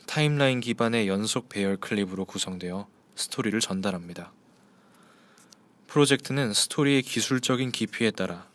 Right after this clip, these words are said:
타임라인이 간단해지거나 복잡해집니다. 프로젝트는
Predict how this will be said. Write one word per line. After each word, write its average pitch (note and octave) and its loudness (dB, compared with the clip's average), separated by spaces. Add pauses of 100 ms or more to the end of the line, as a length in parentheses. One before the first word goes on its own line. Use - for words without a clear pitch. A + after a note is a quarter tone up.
(100)
타임라인이 A2+ 0
간단해지거나 G2 -6
복잡해집니다. F#2 -8 (3500)
프로젝트는 A#2 4